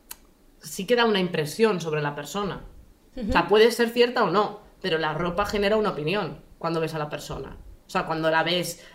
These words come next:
Speaker 1: eh, arreglada con unos tacones, por ejemplo, muy tal, pues, em, te impacta de una manera que a lo mejor no te impacto yo, que parezco Ignatius a veces vestida.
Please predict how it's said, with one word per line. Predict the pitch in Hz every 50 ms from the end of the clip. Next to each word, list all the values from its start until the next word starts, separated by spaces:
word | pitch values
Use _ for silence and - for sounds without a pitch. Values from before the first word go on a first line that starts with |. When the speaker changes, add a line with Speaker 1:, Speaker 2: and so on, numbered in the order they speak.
| - -
Speaker 1:
eh, | 196 202 190
arreglada | 180 180 175 165 170 175 170 170 170 175 170 175
con | 170 170
unos | 175 180 175 175 170 -
tacones, | - 170 160 180 180 180 175 175 170 170 170
por | 170 180 175
ejemplo, | 160 - 185 180 190 175 170 170 165 165
muy | 165 175 185 185
tal, | 180 196 196 202 208 - - -
pues, | - 180 165 - - - -
em, | - 156 151 156 156 151 147 143 139 135 - - 151 143 - -
te | 175
impacta | 156 151 151 156 170 170 170 - 175
de | 180
una | 175 180
manera | 180 180 180 185 202 220 220
que | 196
a | 175
lo | 160
mejor | 156 156 175
no | 180 185 180
te | 208
impacto | 208 202 214 208 - 180 165
yo, | 156 160 170 160 156 151 - -
que | - -
parezco | 156 151 151 151 - 147
Ignatius | 143 - 165 185 226 226 - 165 143 147 -
a | 143
veces | 175 220 - 285 160 143
vestida. | 139 - 165 - - - -